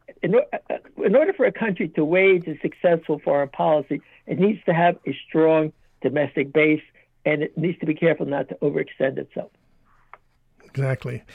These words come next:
Speaker 2: Well, there's a lot more to talk about. I'm afraid we've run out of time, but, um, I highly recommend your book. And, uh,
Speaker 1: Oh, thank
Speaker 2: I
Speaker 1: you.
Speaker 2: thank
Speaker 1: Thank
Speaker 2: you
Speaker 1: you.
Speaker 2: for joining us.
Speaker 1: Okay,
Speaker 2: Frank
Speaker 1: thank you very
Speaker 2: Castiglione.
Speaker 1: much. It's been a pleasure.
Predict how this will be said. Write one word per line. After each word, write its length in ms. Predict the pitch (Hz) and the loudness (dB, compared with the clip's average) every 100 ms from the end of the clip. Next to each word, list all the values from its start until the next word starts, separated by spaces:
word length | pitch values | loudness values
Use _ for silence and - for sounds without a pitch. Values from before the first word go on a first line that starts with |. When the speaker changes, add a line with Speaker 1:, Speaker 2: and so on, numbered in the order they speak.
| - - - - | -18 -18 -20 0
Speaker 2:
Well, 200 | 165 156 | 4 6
there's 180 | 147 139 | 6 4
a 40 | |
lot 200 | 156 165 | 4 4
more 200 | 160 160 | 4 4
to 120 | 147 147 | 4 2
talk 320 | - 143 131 | 2 2 2
about. 360 | 131 123 127 - | 0 -2 -4 -6
I'm 120 | 131 | -6
afraid 240 | 131 - 135 | -2 2 2
we've 100 | 131 | 2
run 220 | 135 131 | 0 0
out 140 | 127 | -2
of 100 | 127 | -4
time, 440 | - 139 127 127 120 | -4 -2 -2 -4 -6
but, 300 | 127 - - | -8 -6 -6
um, 280 | 131 127 - _ _ _ - | -4 -6 -8 _ _ _ -6
I 440 | 175 135 131 135 - - | -2 0 0 -4 -8 -2
highly 320 | 143 151 143 | 2 4 2
recommend 540 | 135 127 135 135 131 | 0 -2 -6 -6 -6
your 180 | 131 135 | -8 -8
book. 340 | 131 127 - - _ - | -8 -8 -10 -20 _ -12
And, 340 | 131 131 131 131 | -10 -8 -10 -6
uh, 120 | 139 | -2
Speaker 1:
Oh, 80 | 180 | 0
thank 280 | - 214 - | 0 0 -2
Speaker 2:
I 60 | |
Speaker 1:
you. 60 | - _ _ - | -8 _ _ -20
Speaker 2:
thank 80 | - | -8
Speaker 1:
Thank 260 | 151 139 | 0 2
Speaker 2:
you 80 | 151 | 2
Speaker 1:
you. 60 | - | -2
Speaker 2:
for 40 | |
joining 320 | 131 143 139 | -2 -2 -2
us. 280 | 117 - - - - - _ _ | -4 -10 -14 -20 -20 -20 _ _
Speaker 1:
Okay, 220 | - 185 165 | -2 0 0
Speaker 2:
Frank 140 | 127 | 2
Speaker 1:
thank 180 | 208 131 | 2 2
you 80 | 175 | 4
very 220 | 196 190 | 4 4
Speaker 2:
Castiglione. 140 | 147 | 2
Speaker 1:
much. 80 | - | 0
It's 120 | 160 | -4
been 140 | - 160 | -2 -2
a 40 | |
pleasure. 340 | 160 151 - | -2 -4 -6